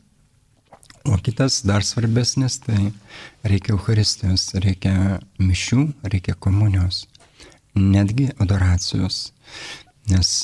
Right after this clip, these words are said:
ten, kai būna tos rekolekcijos, maldos ir pasniko, yra išstatomas švenčiausiasis ir ten adoruojama švenčiausias,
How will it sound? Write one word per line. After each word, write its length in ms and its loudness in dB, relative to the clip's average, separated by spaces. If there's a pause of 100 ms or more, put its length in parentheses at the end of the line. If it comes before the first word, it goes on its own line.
(220)
ten, 320 2
kai 340 0
būna 380 0
tos 240 -4
rekolekcijos, 760 -2
maldos 400 0
ir 80 -2
pasniko, 720 -2
yra 400 0
išstatomas 600 -2
švenčiausiasis 840 -2
ir 140 -6 (580)
ten 320 0
adoruojama 680 2
švenčiausias, 800 -2